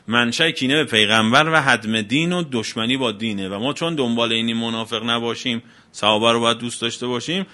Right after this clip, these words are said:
متونی که علیه اینا باشه رو باید از بین برد،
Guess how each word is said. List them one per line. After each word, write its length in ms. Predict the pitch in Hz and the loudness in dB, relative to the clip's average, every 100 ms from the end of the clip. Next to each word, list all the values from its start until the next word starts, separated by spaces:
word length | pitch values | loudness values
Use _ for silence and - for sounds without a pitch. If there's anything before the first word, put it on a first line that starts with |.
| - _ 101 | -20 _ -2
متونی 560 | 113 120 170 196 147 | 2 2 0 2 0
که 120 | - | 2
علیه 380 | 95 107 110 117 | 0 2 0 0
اینا 300 | 117 117 113 | -2 -2 -2
باشه 320 | 113 113 - | -2 -4 -4
رو 140 | 139 165 | -4 -4
باید 340 | 131 135 160 | -2 -2 -2
از 160 | 123 110 | -4 -2
بین 300 | 135 156 135 | -2 -2 0
برد، 560 | 170 196 139 95 - | 4 4 4 0 -12